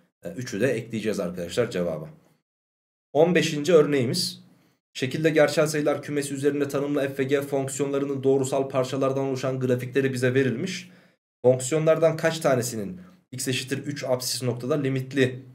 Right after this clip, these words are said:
olduğunu bulunuz demiş. Şimdi üçte limitli olup olmadığını bulacağız gençler. Şöyle diyelim öncelikle. F ve g diyeyim ben yine. Üçün sol tarafı ve üçün sağ tarafına bakalım. Çünkü fonksiyonlar yani f'in de g'nin de üçte limiti yok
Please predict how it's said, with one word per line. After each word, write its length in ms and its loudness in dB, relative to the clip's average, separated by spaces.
olduğunu 540 0
bulunuz 360 -4
demiş. 360 -2
Şimdi 440 0
üçte 440 4
limitli 320 -4
olup 260 0
olmadığını 420 -2
bulacağız 380 -4
gençler. 480 -4
Şöyle 320 4
diyelim 280 2
öncelikle. 560 -2
F 200 2
ve 100 6
g 340 4
diyeyim 280 -2
ben 200 -4
yine. 320 -4
Üçün 260 -4
sol 360 4
tarafı 320 -2
ve 40 0
üçün 240 -2
sağ 300 0
tarafına 380 -2
bakalım. 300 0
Çünkü 340 -2
fonksiyonlar 500 -2
yani 280 0
f'in 200 -4
de 40 2
g'nin 360 2
de 60 2
üçte 300 0
limiti 300 -2
yok 340 2